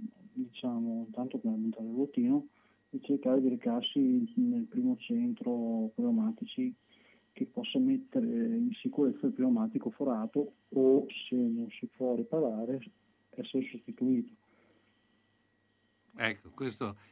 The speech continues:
Speaker 2: ecco, calcolando che di solito quando fuori la gomma è di domenica o un giorno festivo, quando, eh, questo non è un dato di fatto, no? Che
Speaker 1: Ah,
Speaker 2: soli-
Speaker 1: quello è,
Speaker 2: <laughs>
Speaker 1: è così.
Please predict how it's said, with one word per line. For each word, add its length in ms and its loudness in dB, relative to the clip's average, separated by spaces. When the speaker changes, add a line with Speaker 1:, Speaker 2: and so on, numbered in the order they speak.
Speaker 2:
ecco, 340 -8
calcolando 720 2
che 160 -6
di 140 -8
solito 500 -2
quando 320 -2
fuori 320 -6
la 120 -6
gomma 460 -2
è 80 -4
di 160 -8
domenica 720 -4
o 60 -4
un 100 -6
giorno 300 -8
festivo, 640 -6
quando, 500 -6
eh, 920 -12
questo 280 -10
non 140 -10
è 20 -14
un 100 -14
dato 560 -4
di 120 -12
fatto, 500 -6
no? 220 -10
Che 160 -12
Speaker 1:
Ah, 20 -12
Speaker 2:
soli- 200 -4
Speaker 1:
quello 640 2
è, 100 -12
Speaker 2:
<laughs> 420 0
Speaker 1:
è 140 -4
così. 340 4